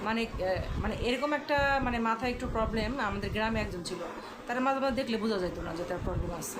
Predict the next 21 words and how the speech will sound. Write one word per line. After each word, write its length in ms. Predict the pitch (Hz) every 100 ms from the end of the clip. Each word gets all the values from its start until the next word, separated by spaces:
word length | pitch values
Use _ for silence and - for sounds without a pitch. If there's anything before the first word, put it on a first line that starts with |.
| -
but 120 | - - - 196
আছে। 180 | - - - - - - - - - - - - - -
তো 40 | 294
এই 60 | 311
ছেলেটাও 300 | 277 247 233
তো 40 | 214
সেরকম, 300 | 214 190 185 196
আগের 180 | 214 240
কিছু 120 | 240 233
কিছু 120 | 226 226
ছবি 160 | 226 214
দেখতেছি, 400 | 202 - 196 - 202 196
মানে 120 | 190 196
দেখে 160 | 202
এত 180 | 202 202
মায়া 260 | 226 233 226 226
লাগতেছে, 420 | 226 208 - 190 165 165 - - - - - - - - - - - - - - - - - - - - - - - - - - - - - - - - - - - - - - - -
মানে 160 | 214 220
আমি 160 | 214 220 208 208 - - - 214 - - - - - - - 196
জানি 220 | 247 247
না 60 | 185